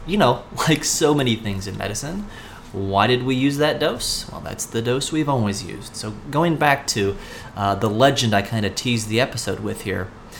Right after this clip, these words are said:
that we don't know the, the appropriate dose or the best dose of rituximab. So I, I wanna point out, and I'll tweet this out, this is one of these articles,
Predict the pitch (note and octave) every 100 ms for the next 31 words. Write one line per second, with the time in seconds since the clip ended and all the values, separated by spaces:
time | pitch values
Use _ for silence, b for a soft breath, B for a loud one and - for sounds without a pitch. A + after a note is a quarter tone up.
0 | B - A2 A2+ G#2+ C3+ C#3+ C#3+ - C#3
1 | G#3 D#4+ E3 G#2+ A2 G#2+ - - A#2+ -
2 | D3+ C#3 B2 A#2 G2+ G2 A2+ G#2+ G#2 C3+
3 | C3+ - G2+ G2 - G#2 G2+ - A2 -
4 | - - - - B B B B B -
5 | B2+ A#2+ A#2 - - B2 C#3 G3 G3 D#3
6 | C3 G#2+ G2+ - D3 D3 A#2 - G#2 F#2+
7 | - A2+ - B2+ A#2 - - E3 A#3 A3+
8 | A#2+ B2 C3 B2+ A2 G2 - -